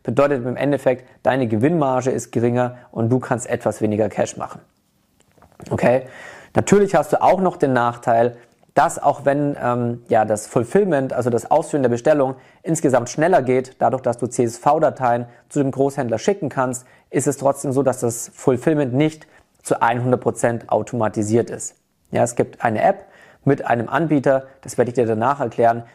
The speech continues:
bei dem das Fulfillment zu hundert Prozent automatisiert ist. Bedeutet,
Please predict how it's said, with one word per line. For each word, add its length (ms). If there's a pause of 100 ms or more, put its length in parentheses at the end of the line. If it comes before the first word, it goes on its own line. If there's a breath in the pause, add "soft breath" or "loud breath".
(100)
bei 120
dem 240
das 120
Fulfillment 540
zu 160
hundert 440
Prozent 360
automatisiert 720
ist. 220 (180)
Bedeutet, 520